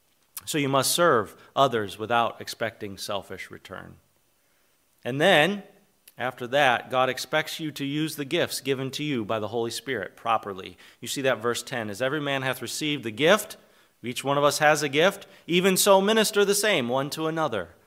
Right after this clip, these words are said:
As good stewards of the manifold grace of God, God expects you to use your gifts.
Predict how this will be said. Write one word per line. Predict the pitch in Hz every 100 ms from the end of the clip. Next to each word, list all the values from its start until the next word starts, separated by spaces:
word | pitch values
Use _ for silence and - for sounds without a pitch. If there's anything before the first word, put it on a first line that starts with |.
| _ _ _ _ _ -
As | 151 131
good | 113 180 190
stewards | - 208 165 123
of | 123
the | 127
manifold | 135 151 151 147 151 156 139
grace | 135 139 110 107 -
of | - 113
God, | 107 120 98 95 101
God | 123 135
expects | 135 - - 160 160 -
you | 170 165
to | 151
use | 131 135 143 135
your | 139
gifts. | 127 113 98 -